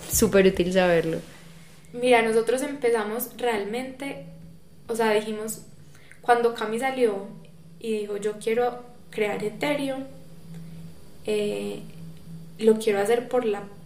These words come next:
Speaker 2: eh, como skincare y no como ingerible o como cualquier, pues, o como otro negocio de C B D, de, de otro,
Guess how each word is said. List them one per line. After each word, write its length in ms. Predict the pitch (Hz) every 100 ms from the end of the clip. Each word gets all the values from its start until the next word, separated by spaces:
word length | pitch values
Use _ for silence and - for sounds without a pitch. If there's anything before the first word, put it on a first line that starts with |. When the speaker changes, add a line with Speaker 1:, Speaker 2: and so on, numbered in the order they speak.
| - -
Speaker 2:
eh, 300 | - - -
como 260 | 226 220 202
skincare 720 | 190 - 269 269 - 262 262
y 60 | 220
no 180 | 196 196
como 320 | 220 233 208
ingerible 720 | 214 190 202 208 202 202 214
o 120 | 233 226
como 180 | 208
cualquier, 580 | 208 196 196 - 190 165 - -
pues, 360 | - 220 - - -
o 80 | 226
como 200 | - 208
otro 260 | 202 202 220
negocio 440 | 240 226 202 196
de 120 | 220 220
C 100 | 196
B 60 | 196
D, 1080 | 214 226 240 - - - - - - -
de, 540 | 196 220 214 214 214 220
de 120 | 220 233
otro, 480 | 226 240 254 247